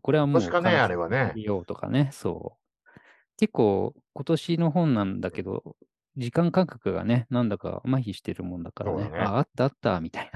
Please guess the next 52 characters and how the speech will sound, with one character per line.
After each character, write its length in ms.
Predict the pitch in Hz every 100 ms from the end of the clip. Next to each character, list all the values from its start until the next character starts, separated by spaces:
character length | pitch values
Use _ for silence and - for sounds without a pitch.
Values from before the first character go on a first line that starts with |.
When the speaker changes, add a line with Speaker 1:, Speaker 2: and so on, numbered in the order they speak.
| 98 -
Speaker 1:
な。 80 | 78
Speaker 2:
は 80 |
い。 160 | 71 107 _ _
Speaker 1:
そ 180 | -
う 40 | 117
い 40 |
う 20 | 101
振 120 | 113
り 100 | 107
返 180 | - 107
り 80 |
の 140 | 107 101
時 120 | 101
間 320 | - 95 92
が 140 | 98 95
あ 60 |
っ 40 | - -
て 80 |
ね。 220 | - 90 - _ _ _ -
で、 100 | 123
今 140 | 127
年 220 | 139 -
は 80 | 131
そ 120 | -
う 20 | 135
い 20 |
う 20 |
意 20 |
味 60 | 98
で 80 | 90
は 180 | 92
四 240 | 131 165 147
百 340 | 117 - 98
十 260 | - 120 117
八 220 | 117 -
冊 320 | - 107 -
の 240 | 104 92 - _ - _ -
候 160 | 107
補 140 | - 101
作 260 | 101 -
の 100 | -
中 220 | 85 - -
か 80 | - - - _ _ _ _ _ _ _
ら、 120 | 92
あ 40 | 87
の、 300 | 90 92 95
何 180 | 98 90
冊 240 | - -
か 120 | -
を 40 | 101
選 100 |
ぶ 120 | 87